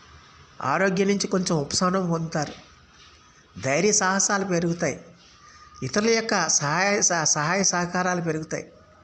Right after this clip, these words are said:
ముఖ్యంగా మీ ఫ్యామిలీ మెంబర్స్ ఎవరైతే ఉన్నారో వాళ్ళ యొక్క సహాయ సహకారాలు మీకు పెరుగుతాయి.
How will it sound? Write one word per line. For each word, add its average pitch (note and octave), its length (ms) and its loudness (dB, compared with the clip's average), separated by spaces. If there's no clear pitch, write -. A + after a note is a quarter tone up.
ముఖ్యంగా A#3 440 -2
మీ G3 160 2
ఫ్యామిలీ F3 440 0
మెంబర్స్ F3+ 400 0
ఎవరైతే D#3 360 -4
ఉన్నారో D3+ 200 -4
వాళ్ళ C#3+ 260 0
యొక్క F3+ 160 -2
సహాయ D3+ 320 0
సహకారాలు D3 460 -4
మీకు C#3 200 -12
పెరుగుతాయి. C3 420 -8